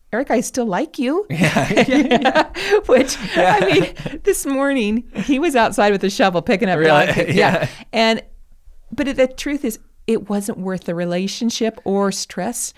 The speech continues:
Speaker 2: It, yeah.
Speaker 1: i-, for, for dog poop.
Speaker 2: Like, in that sense of, like, uh, I mean, not as dra-, drastic, but, like, uh, the sense of, like, divorcing yourself from that,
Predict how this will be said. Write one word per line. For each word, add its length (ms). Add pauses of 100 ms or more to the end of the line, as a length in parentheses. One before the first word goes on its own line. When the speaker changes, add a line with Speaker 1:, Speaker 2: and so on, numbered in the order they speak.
Speaker 2:
It, 200
yeah. 420 (120)
Speaker 1:
i-, 40
for, 640 (280)
for 340 (720)
dog 280
poop. 240 (100)
Speaker 2:
Like, 160
in 80
that 160
sense 240
of, 100
like, 340
uh, 420 (280)
I 100
mean, 240
not 200
as 120
dra-, 260 (200)
drastic, 480
but, 180
like, 360
uh, 360
the 120
sense 160
of, 120
like, 160
divorcing 520
yourself 540
from 580 (400)
that, 500